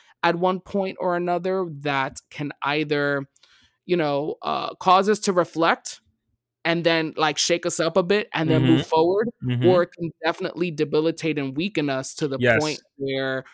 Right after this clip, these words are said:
Speaker 1: we, we, we don't want to move forward and we don't want to continue.
Speaker 2: Yeah. You know, interestingly enough,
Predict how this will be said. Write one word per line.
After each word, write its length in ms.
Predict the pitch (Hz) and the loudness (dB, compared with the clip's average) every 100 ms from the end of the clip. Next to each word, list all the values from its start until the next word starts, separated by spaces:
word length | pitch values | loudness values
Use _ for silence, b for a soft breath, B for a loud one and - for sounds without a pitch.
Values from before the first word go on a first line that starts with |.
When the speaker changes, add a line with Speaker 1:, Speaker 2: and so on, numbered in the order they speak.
| b | b
Speaker 1:
we, 1120 | - 139 151 156 151 143 139 139 147 - - - | -14 -8 -6 -4 -4 -4 -6 -8 -10 -12 -14 -8
we, 320 | 143 147 135 | -6 -6 -6
we 140 | 151 160 | -2 2
don't 200 | 170 175 | 2 2
want 220 | 143 107 | -2 -4
to 100 | - | -8
move 200 | 131 127 | -8 -8
forward 400 | - 107 - - _ | -8 -10 -10 -14 _
and 140 | 143 | -6
we 80 | 143 | -2
don't 200 | 139 175 | 0 0
want 220 | 143 - | 0 -2
to 80 | - | -4
continue. 560 | - 120 - - 71 - _ _ - | -12 -12 -12 -12 -16 -16 _ _ -6
Speaker 2:
Yeah. 260 | 131 196 107 B B B | 0 0 0 B B B
You 40 | 151 | 6
know, 220 | 165 180 | 6 6
interestingly 680 | 175 190 - 220 220 196 165 | 0 0 -4 2 6 6 6
enough, 560 | 139 139 120 110 - | 6 8 6 4 -2